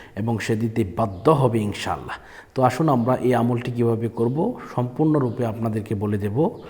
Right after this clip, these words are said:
তবে আপনাদেরকে বলে দিই, এটা একা, একা করা কোনো আমল নয়। আপনারা যদি আপনাদের, আহ, ফ্যামিলির লোকদেরকে দিয়ে যদি আপনারা করাতে চান, ইনশাআল্লাহ করাতে পারবেন। আর যদি মনে করেন যে আপনার ফ্যামিলিতে নামাজি লোক নেই,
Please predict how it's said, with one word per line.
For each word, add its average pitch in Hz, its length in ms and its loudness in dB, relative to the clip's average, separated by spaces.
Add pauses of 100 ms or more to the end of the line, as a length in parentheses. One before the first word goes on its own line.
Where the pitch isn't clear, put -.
(340)
তবে 117 320 4
আপনাদেরকে 113 460 0
বলে 110 220 4
দিই, 165 160 8
এটা 127 140 4
একা, 113 180 0
একা 117 280 0
করা 113 240 2
কোনো 107 240 2
আমল 101 220 2
নয়। 151 260 4 (540)
আপনারা 123 280 4
যদি 123 300 4
আপনাদের, 117 440 2
আহ, - 400 -6
ফ্যামিলির 131 320 4
লোকদেরকে 123 520 0
দিয়ে 117 200 2
যদি 113 180 0
আপনারা 110 280 -2
করাতে 113 340 -2
চান, 147 240 0
ইনশাআল্লাহ 113 360 -2
করাতে 113 300 -2
পারবেন। 123 360 0 (420)
আর 110 180 0
যদি 135 160 0
মনে 123 200 4
করেন 123 300 2
যে 123 120 0
আপনার 113 240 0 (160)
ফ্যামিলিতে 117 480 2
নামাজি 117 360 2
লোক 110 160 -2 (120)
নেই, 104 260 -4